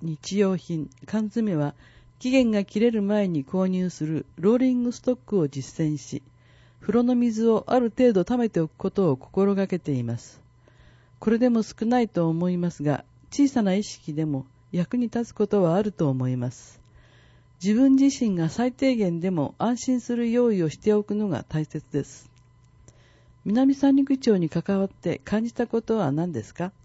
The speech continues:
南三陸町には大口町にはない山や海があり、自然の恵みもたくさんあります。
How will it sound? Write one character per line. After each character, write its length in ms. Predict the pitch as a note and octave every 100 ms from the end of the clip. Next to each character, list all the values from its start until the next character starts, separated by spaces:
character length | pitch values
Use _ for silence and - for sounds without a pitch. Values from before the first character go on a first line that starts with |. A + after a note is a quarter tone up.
| _ - _ _ _ _ _ _ _ _ _ -
南 320 | G#3 C#4 C#4
三 240 | C#4 C4+
陸 240 | C#4 C#4 C4
町 240 | - D#3+
に 140 | D#3
は 180 | D3 A#2+ - _ _
大 120 | - A#3+
口 220 | B3 -
町 200 | - G3+
に 180 | F3+ F#3
は 140 | D#3
な 180 | D#3 E3
い 160 | C#3+ -
山 280 | D#3 E3+ A3
や 180 | G3
海 260 | D#3+ G#3 F#3+
が 120 | C3+
あ 100 | A#2+
り、 160 | A#2+ - _ _ _ _
自 160 | - -
然 200 | A3+ A#3
の 160 | A#3 A3+
恵 80 | A3+
み 180 | A3+
も 160 | G3+ E3+
た 120 | E3+
く 80 | E3
さ 180 | - B3+
ん 40 |
あ 80 | F#3
り 140 | C#3+
ま 120 | C3 C3+
す。 260 | - -